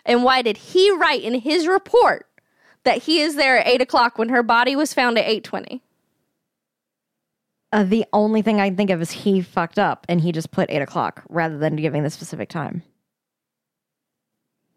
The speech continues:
Speaker 1: That's suspicious. The ransom note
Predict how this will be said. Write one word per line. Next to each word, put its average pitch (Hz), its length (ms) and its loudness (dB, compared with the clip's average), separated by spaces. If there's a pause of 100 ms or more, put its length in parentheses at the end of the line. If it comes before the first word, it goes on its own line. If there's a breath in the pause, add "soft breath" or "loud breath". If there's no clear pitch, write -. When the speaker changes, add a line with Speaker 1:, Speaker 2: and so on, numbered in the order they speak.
(1900)
Speaker 1:
That's 196 240 -2
suspicious. - 580 -14 (3500 soft breath)
The 269 120 0
ransom 427 420 2
note 240 300 2